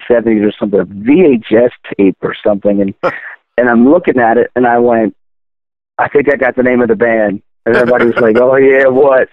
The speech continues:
Speaker 1: And I went, "Silver Tongue." And I started cracking up laughing,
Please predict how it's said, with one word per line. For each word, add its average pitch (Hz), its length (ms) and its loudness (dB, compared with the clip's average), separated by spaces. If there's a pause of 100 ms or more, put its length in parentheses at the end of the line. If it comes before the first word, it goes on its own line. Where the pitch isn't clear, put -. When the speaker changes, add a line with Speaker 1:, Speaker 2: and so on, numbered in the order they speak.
(180)
Speaker 1:
And 139 100 -6
I 127 60 2
went, 127 300 0 (400)
"Silver 160 340 2
Tongue." 120 540 0
And 117 100 0
I 123 60 -2
started 127 360 -2
cracking 135 440 0
up 120 160 0
laughing, 127 580 2